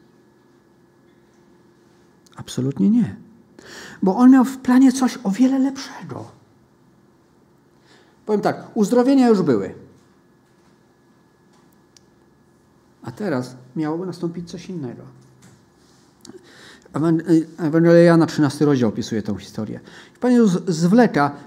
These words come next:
czeka, aż Łazarz umrze. Kiedy przychodzi już, to już jest trzy dni, jak Łazarz jest w grobie. I dopiero wtedy Pan Jezus okazuje swoją łaskę, moc i miłość.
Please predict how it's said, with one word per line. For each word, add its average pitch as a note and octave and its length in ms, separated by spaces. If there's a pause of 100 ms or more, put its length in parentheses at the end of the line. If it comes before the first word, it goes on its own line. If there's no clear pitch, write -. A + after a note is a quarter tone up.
(100)
czeka, A#3+ 360
aż F3 200 (100)
Łazarz G3 460
umrze. C#3+ 420 (680)
Kiedy E3+ 220
przychodzi E3+ 460
już, C#3 280 (360)
to E3+ 80
już E3 140
jest - 180
trzy - 220
dni, F#3+ 180
jak D3 180
Łazarz D3+ 340
jest E3 160
w - 260
grobie. G3 360 (1700)
I F#3 40
dopiero E3+ 460
wtedy D3 460 (760)
Pan E3+ 180
Jezus G3 280
okazuje D#3+ 420
swoją B2 440
łaskę, A3 520 (220)
moc E3 440 (100)
i F#3 60
miłość. A3 640